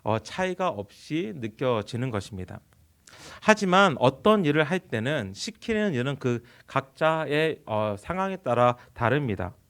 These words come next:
그 친구들이 할 수 있는 일에 따라 그들에게 주어지는 역할이 달라지는 것이죠. 청소를 시킬 때는 저는 큰 아이를 부릅니다. 그러면 큰 아이 혜인이는 조용히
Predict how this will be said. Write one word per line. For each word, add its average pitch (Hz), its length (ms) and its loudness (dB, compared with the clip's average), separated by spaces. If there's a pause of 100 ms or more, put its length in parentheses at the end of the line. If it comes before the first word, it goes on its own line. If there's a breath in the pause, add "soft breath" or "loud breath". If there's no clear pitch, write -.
(420 soft breath)
그 180 160 6
친구들이 196 460 4
할 214 200 4
수 214 220 -2
있는 135 680 2
일에 143 300 6
따라 120 340 6
그들에게 139 480 2
주어지는 135 480 -2
역할이 120 440 -2 (220 loud breath)
달라지는 123 720 2
것이죠. 104 460 -10 (540 soft breath)
청소를 208 440 4
시킬 196 400 0
때는 127 340 -2
저는 107 280 -4
큰 220 240 -6
아이를 110 440 2
부릅니다. 98 540 -4 (460 soft breath)
그러면 151 300 2
큰 185 240 0
아이 147 220 6
혜인이는 151 440 2
조용히 151 640 2